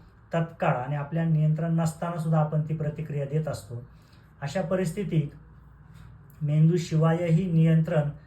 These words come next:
आणि समन्वय योग्य प्रकारे राखला जातो. मेंदूवरील क्रियांचा भार कमी केला जातो. प्रतिक्षिप्त क्रियांमुळे जीविताचा धोका टळतो.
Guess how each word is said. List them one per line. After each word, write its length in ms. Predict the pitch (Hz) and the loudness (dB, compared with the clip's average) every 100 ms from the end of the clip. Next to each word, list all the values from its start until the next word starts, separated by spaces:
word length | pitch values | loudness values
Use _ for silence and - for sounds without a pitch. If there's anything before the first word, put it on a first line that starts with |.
| - | -18
आणि 160 | - 151 | -6 -4
समन्वय 580 | - 160 160 165 165 165 | -2 2 4 4 2 2
योग्य 340 | 165 160 165 | 2 2 0
प्रकारे 380 | 160 151 151 151 | 0 0 0 -2
राखला 340 | 143 - 147 | -2 -4 -4
जातो. 420 | 139 127 - 117 - - - - | -4 -6 -8 -14 -14 -20 -20 -8
मेंदूवरील 680 | 147 151 160 180 175 165 175 | -2 4 6 6 2 0 -4
क्रियांचा 520 | 160 156 151 151 160 | 0 2 2 2 0
भार 360 | 156 120 151 143 - - - - - | -2 0 0 0 -6 -16 -20 -20 -6
कमी 220 | 156 156 165 | 2 2 2
केला 280 | 165 151 | 2 2
जातो. 400 | 147 143 127 113 - - - | 2 -2 -6 -10 -12 -20 -8
प्रतिक्षिप्त 600 | 151 - 165 - 160 175 160 | -8 -6 -8 -6 -8 -6 -4
क्रियांमुळे 520 | 156 156 156 165 147 | 2 4 4 4 2
जीविताचा 640 | 120 143 147 156 156 165 143 | 0 -4 -4 -2 -2 -2 -4
धोका 280 | 123 - | -4 -4
टळतो. 500 | 160 156 123 - 120 | -2 -2 -4 -10 -14